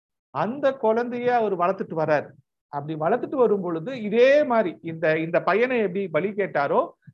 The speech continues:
அவன் சிறுவனாக இருந்தப்ப கடவுள் ஒரு நாள் கூப்பிட்டு அவனை கூட்டிட்டு போய் பலி கொடுன்றார். So, இவரை வந்து ஒரே பையன் கேள்வி கேட்கல ஆபிரகாமும்,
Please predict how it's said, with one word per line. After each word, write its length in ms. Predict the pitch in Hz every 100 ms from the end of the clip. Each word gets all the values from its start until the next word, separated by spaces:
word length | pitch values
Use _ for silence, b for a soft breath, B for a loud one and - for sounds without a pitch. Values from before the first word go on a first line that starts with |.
| _
அவன் 380 | - 175 302 349
சிறுவனாக 600 | - 285 349 370 247 220
இருந்தப்ப 340 | 196 190 247
கடவுள் 340 | 233 202 240 220
ஒரு 180 | 196 180
நாள் 240 | 185 175
கூப்பிட்டு 520 | 180 175 - 262 - _ _ _
அவனை 260 | 170 180
கூட்டிட்டு 400 | 175 214 220 180
போய் 200 | 160 180
பலி 220 | 175 156 180
கொடுன்றார். 460 | 170 143 127 117 - _ _ _ _ _ _ _ -
So, 100 | 226
இவரை 320 | 226 214 240
வந்து 200 | 233 254
ஒரே 280 | 247 208 294
பையன் 360 | 359 269 277 254
கேள்வி 280 | 277 285 247
கேட்கல 380 | 226 202 185
ஆபிரகாமும், 640 | 165 180 190 175 165 151